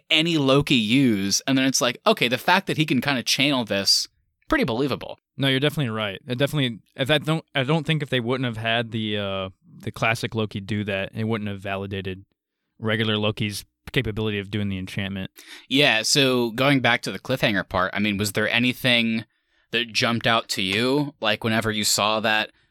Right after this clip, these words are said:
Speaker 1: kind of realm open, I guess, and you see this big house or whatever, I mean, anything there? I mean, I thought it was cool looking, but that's all I really got.
Speaker 2: Yeah, I, I thought it was cool looking, but I didn't, I was, I was trying to look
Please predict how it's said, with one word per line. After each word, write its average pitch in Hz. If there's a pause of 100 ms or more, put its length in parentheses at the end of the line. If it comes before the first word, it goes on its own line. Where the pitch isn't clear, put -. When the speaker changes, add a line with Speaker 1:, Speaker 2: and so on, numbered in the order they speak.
(300)
Speaker 1:
kind 113
of 107 (160)
realm 117
open, 107
I 120
guess, 120
and 101
you 98
see 113
this 101
big 98
house 107
or 123
whatever, 120
I 104
mean, 92 (360)
anything 120
there? 127 (180)
I -
mean, 123
I 147
thought 196
it -
was 139
cool 196
looking, 104
but 107
that's 110
all 123
I 123
really 110
got. 95 (840)
Speaker 2:
Yeah, 107 (100)
I, 117 (160)
I 127
thought 151
it 143
was 131
cool 151
looking, 156 (560)
but 127 (760)
I 123
didn't, 139
I 131
was, 135
I 127
was 127
trying 151
to 143
look 135